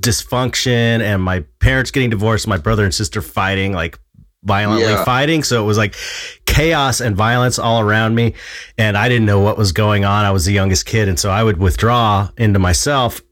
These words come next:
Speaker 1: and,
Speaker 2: Yeah.
Speaker 1: uh, and draw, like you were, you were saying. But, um, by kind of embracing the whole horror thing and the monster thing, I was taking, I was externalizing my fear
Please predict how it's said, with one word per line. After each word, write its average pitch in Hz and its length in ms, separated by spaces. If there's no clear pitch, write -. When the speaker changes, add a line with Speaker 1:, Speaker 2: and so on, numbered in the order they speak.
Speaker 1:
and, 110 280
Speaker 2:
Yeah. 95 40
Speaker 1:
uh, - 60
and 95 200
draw, 101 320
like 90 200
you 110 60
were, 101 260
you 110 120
were 107 100
saying. 95 380
But, 117 260
um, 104 360
by 117 500
kind 143 300
of 110 200
embracing 120 540
the 107 100
whole 113 320
horror 127 500
thing 131 280
and 113 80
the 101 60
monster 113 480
thing, 101 400
I 110 140
was 104 320
taking, 123 640
I 123 60
was 117 160
externalizing 147 840
my 110 140
fear 95 800